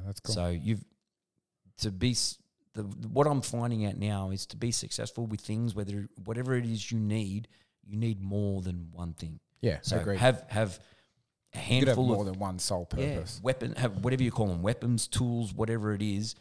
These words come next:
Speaker 2: have, have plenty of them because you need them.
Speaker 1: Yeah, agreed.
Speaker 2: Yeah.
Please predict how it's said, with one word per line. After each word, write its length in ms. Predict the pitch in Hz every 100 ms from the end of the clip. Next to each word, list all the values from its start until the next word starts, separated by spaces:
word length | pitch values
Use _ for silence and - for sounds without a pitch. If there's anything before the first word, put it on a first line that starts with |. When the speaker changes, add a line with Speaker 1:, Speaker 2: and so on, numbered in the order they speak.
| - _ _ _
Speaker 2:
have, 400 | - 110 101 90 - _ _ _ _ _ _
have 280 | - 110 87 -
plenty 280 | - 110 107
of 180 | 101 85
them 140 | 98 95
because 380 | 92 101 90
you 100 | 95
need 260 | 95 92 82
them. 140 | 90 - _
Speaker 1:
Yeah, 160 | 92 76 _ _
agreed. 300 | - 87 85 85 _ _
Speaker 2:
Yeah. 80 | -